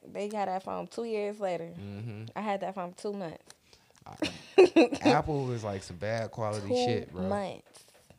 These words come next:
Speaker 2: They tried to force my AirPods to stop working. I just kept them bitches around. Now they back work again. I'm like, "Y'all motherfuckers, at, at Apple is some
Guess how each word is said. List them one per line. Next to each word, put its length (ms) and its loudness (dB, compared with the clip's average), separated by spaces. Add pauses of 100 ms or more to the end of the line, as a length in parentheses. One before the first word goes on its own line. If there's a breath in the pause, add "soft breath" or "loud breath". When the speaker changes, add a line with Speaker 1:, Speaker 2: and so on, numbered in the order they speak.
(140)
Speaker 2:
They 160 -4
tried 300 0
to 40 -6
force 260 -2
my 160 -2
AirPods 440 -2
to 80 -14
stop 240 -4
working. 360 -2
I 80 -4
just 200 -12
kept 200 -8
them 120 -10
bitches 280 -10
around. 260 -6
Now 120 -6
they 120 -6
back 260 -6
work 180 -4
again. 340 -10
I'm 100 -8
like, 180 -8
"Y'all 200 -6
motherfuckers, 640 -10
at, 400 -14
at 140 -12
Apple 400 -8
is 260 -14
some 80 -16